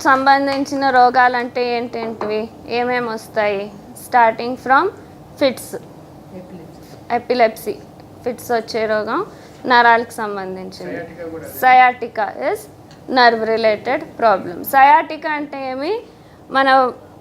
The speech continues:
Speaker 1: వెన్నెముకలో there are different separate, separate spines, స్పైన్ ఉంది, దాని మధ్యలో నుంచి నరాలు వస్తాయి. ఈ రెండు స్పైన్ బోన్స్ మధ్యలో, the vertebral bones మధ్యలో the disc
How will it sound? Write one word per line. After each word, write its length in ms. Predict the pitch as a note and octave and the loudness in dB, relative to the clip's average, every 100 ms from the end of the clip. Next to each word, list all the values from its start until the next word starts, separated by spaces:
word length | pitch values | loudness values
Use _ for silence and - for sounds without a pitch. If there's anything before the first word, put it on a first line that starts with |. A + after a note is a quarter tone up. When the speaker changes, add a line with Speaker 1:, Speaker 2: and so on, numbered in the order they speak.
| - - A3 | -20 -12 4
Speaker 1:
వెన్నెముకలో 720 | B3+ D4 E4 D#4+ D#4+ D4 D#4 G#4 A4 - B3+ | 4 6 4 2 2 0 4 2 0 -2 0
there 140 | C#4 E4+ | 4 4
are 100 | A#4+ - - - - A#3+ | 2 -6 -20 -20 -14 -6
different 360 | C#4+ D4 D#4 E4 D#4+ | -6 -4 -4 0 0
separate, 380 | F#3 C#4+ C#4+ - | 0 0 0 0
separate 340 | - C4+ F4 - | -4 -2 -2 -4
spines, 400 | - C#4+ C#4 C#4+ - - - | 0 0 2 -4 -8 -18 -2
స్పైన్ 280 | D4 C#4+ C#4+ | 0 2 0
ఉంది, 180 | A#3 F#3+ - - - - - | -2 -6 -12 -20 -20 -4 0
దాని 180 | D4 C#4+ | 2 4
మధ్యలో 380 | C4+ B3+ E4+ F4 F4 | 2 0 0 0 0
నుంచి 240 | D#4+ - G4 G#4+ | -4 -2 0 4
నరాలు 380 | C#4+ C#4+ C#4 B3 | 4 6 4 2
వస్తాయి. 340 | A#3+ - F#3 - - - - - | -6 -14 -14 -14 -20 -20 -20 -8
ఈ 20 | C#4 C#4+ | -2 0
రెండు 220 | D#4 F4+ - | 0 -2 -4
స్పైన్ 420 | - D#4+ E4 F4 D#4+ - - - B3 | 0 2 2 0 -4 -6 -18 -4 2
బోన్స్ 300 | D4+ D#4+ D#4+ C4+ | 4 4 0 0
మధ్యలో, 520 | C4+ B3+ A3+ B3+ B3 D#4 B4 - - B3 B3 | 0 0 2 2 4 2 0 -12 -12 -12 -4
the 60 | A#3 | 2
vertebral 520 | B3 B3+ C#4 B3+ D4 C#4+ B3+ | 2 4 0 2 0 0 0
bones 240 | C4+ C#4+ C4+ | -2 -2 -4
మధ్యలో 380 | B3 A#3 C4+ C4 F4 - A#3 | -4 0 0 0 -2 -4 -4
the 100 | C4 B3+ A#3 | -2 0 -2
disc 240 | D#4+ | -4